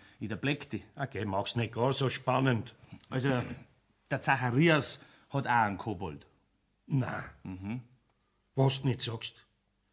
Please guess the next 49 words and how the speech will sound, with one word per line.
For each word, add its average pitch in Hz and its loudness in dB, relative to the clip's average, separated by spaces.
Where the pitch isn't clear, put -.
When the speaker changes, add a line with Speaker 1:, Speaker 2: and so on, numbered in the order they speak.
Speaker 2:
Der 127 -6
hat 147 4
einen 120 2
Kobold. 139 4
Speaker 1:
Na, - -10
jetzt - -12
sag 107 -4
einmal 95 -4
selber, 107 -4
das 101 -4
kann 170 6
doch 147 6
gar 147 2
nicht 120 2
sein. 127 0
Speaker 2:
Aber 78 -10
was - -8
heißt 127 0
da, 123 2
das 113 -2
kann 131 2
nicht 120 2
sein? 151 2
Das - -2
kann 120 0
freilich 170 4
sein. 208 2
Warum 131 4
soll's 139 2
denn 123 2
nicht 117 2
mehr 170 6
einen 247 2
Kobold 143 2
geben? 90 -6
Speaker 1:
Ja, 117 -6
das 110 -8
hat 117 -8
der 113 -4
Mechaniker 117 0
auch 165 0
gesagt. 107 -4
Wir 156 2
sind 151 4
direkt 202 4
in 202 0
Streiten 220 0
gekommen 127 0
deswegen. 110 -4